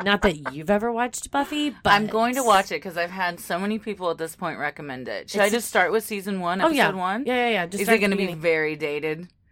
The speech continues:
Speaker 1: It's so cute, though.
Speaker 2: It is.
Speaker 1: It's
Speaker 2: I mean,
Speaker 1: very
Speaker 2: it's
Speaker 1: nineties.
Speaker 2: mid-nineties, right?
Speaker 1: Yeah,
Speaker 2: Which
Speaker 1: it's
Speaker 2: I
Speaker 1: early
Speaker 2: love.
Speaker 1: nineties,
Speaker 2: I
Speaker 1: early
Speaker 2: love the
Speaker 1: mid-nineties.
Speaker 2: mid-nineties, so I'll probably
Speaker 1: And Sarah
Speaker 2: really
Speaker 1: Michelle
Speaker 2: enjoy it.
Speaker 1: Gellar's cute, and Joss Whedon wrote it, so it's, like, really funny. But when the vampires, like, David Boreanaz, Angel or whatever, looks like hot David Boreanaz, and then when he goes vampire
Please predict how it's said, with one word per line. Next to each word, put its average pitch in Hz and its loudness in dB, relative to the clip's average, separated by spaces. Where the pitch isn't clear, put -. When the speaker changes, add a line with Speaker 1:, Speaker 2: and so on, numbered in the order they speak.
Speaker 1:
It's 220 4
so 214 0
cute, 175 -8
though. 123 -10
Speaker 2:
It 175 -6
is. 160 -2
Speaker 1:
It's 190 0
Speaker 2:
I - 0
mean, 262 4
Speaker 1:
very 233 6
Speaker 2:
it's 214 2
Speaker 1:
nineties. 220 4
Speaker 2:
mid-nineties, 170 -4
right? 156 2
Speaker 1:
Yeah, 165 0
Speaker 2:
Which 185 -2
Speaker 1:
it's 185 -4
Speaker 2:
I 185 4
Speaker 1:
early 214 6
Speaker 2:
love. 151 4
Speaker 1:
nineties, 143 0
Speaker 2:
I 170 0
Speaker 1:
early 202 2
Speaker 2:
love 190 -4
the 190 -2
Speaker 1:
mid-nineties. 185 -4
Speaker 2:
mid-nineties, - -
so 143 -6
I'll 175 -10
probably 190 -4
Speaker 1:
And 175 -2
Sarah 226 4
Speaker 2:
really 233 2
Speaker 1:
Michelle 262 0
Speaker 2:
enjoy 254 -2
it. - -6
Speaker 1:
Gellar's 202 -2
cute, 202 -2
and 175 -10
Joss 175 -6
Whedon 208 -6
wrote 156 -4
it, 147 -4
so 170 -10
it's, 151 -14
like, 160 -12
really 151 -10
funny. 147 -10
But 220 4
when 214 -2
the 214 -2
vampires, 208 -2
like, 165 -8
David 160 -8
Boreanaz, 151 -6
Angel 175 -4
or 151 -4
whatever, 147 -6
looks 190 2
like 185 -4
hot 165 -2
David 156 -4
Boreanaz, 160 -4
and 190 -2
then 190 2
when 185 -2
he 175 -4
goes 170 -4
vampire 165 -4